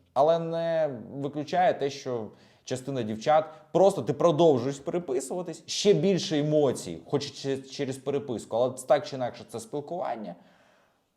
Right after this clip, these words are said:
А вона здобуває від тебе ще більше емоцій, ще більше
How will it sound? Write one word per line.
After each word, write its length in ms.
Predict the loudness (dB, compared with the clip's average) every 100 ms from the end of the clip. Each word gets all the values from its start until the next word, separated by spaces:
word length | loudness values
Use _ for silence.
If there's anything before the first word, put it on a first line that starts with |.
| _ _ _ _ -4
А 60 |
вона 200 | 0 2
здобуває 500 | 2 0 2 4 4
від 160 | 2 -2
тебе 200 | -4 -4
ще 160 | -6 -6
більше 300 | -8 -6 -6
емоцій, 420 | -4 -4 -8 -16 -18 _
ще 200 | -6 -2
більше 600 | 0 2 0 0 -4